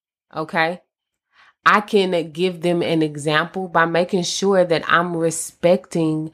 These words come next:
people out in the regular world, the everyday world. When I go to different places, I'm gonna be nice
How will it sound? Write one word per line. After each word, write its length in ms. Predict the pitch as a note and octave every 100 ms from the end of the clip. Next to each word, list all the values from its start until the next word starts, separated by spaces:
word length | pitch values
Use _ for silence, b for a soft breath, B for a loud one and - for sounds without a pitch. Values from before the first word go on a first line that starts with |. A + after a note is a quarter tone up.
| b b _
people 420 | - G3+ G3+ E3+ -
out 340 | - D#3 D#3 -
in 140 | D#3+
the 100 | D#3
regular 640 | C#3+ D3+ D#3+ D#3 D#3+ D#3
world, 720 | D3 C#3+ D3+ D3+ D3+ D3 D3+ D#3
the 260 | D3+ -
everyday 720 | E3 F3 E3+ E3+ D#3+ D3 D3 C#3+
world. 580 | C#3+ D2 D2 C3+ C#3+ _ _ _ _
When 160 | E3 E3
I 140 | E3
go 240 | D3 D#3+
to 100 | E3
different 380 | D#3 D3+ D3+ D3
places, 480 | D3 D3 D3+ - -
I'm 140 | D3+
gonna 200 | D#3 E3+
be 160 | E3 F3
nice 640 | F3 F#3 F3+ D#3 D#3+ -